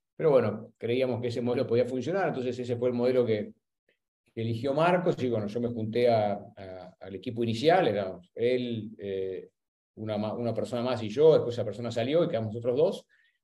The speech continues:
y nos graduamos en mayo del año noventa y nueve, y volvimos a, primero a Argentina y después a toda la región para lanzar Mercado Libre. Y era un momento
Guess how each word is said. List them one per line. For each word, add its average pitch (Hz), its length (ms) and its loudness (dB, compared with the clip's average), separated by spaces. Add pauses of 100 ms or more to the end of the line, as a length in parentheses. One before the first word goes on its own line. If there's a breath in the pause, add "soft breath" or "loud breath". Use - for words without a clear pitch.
y 98 100 -12
nos 107 120 0
graduamos 131 600 4
en 107 760 -4
mayo 104 840 0
del 95 260 -2
año 120 320 0
noventa 104 400 0
y 113 40 0
nueve, 170 420 0 (880)
y 101 340 -2
volvimos 107 640 0
a, 90 420 -2
primero 110 220 -2
a 117 40 0
Argentina 127 480 0
y 123 40 4
después 117 240 -2
a 104 60 -2
toda 123 140 2
la 117 80 4
región 165 420 2
para 101 400 -2 (300)
lanzar 107 680 0
Mercado 101 400 0
Libre. 90 300 -2
Y 92 80 -6
era 120 80 0
un 123 80 -2
momento 151 840 4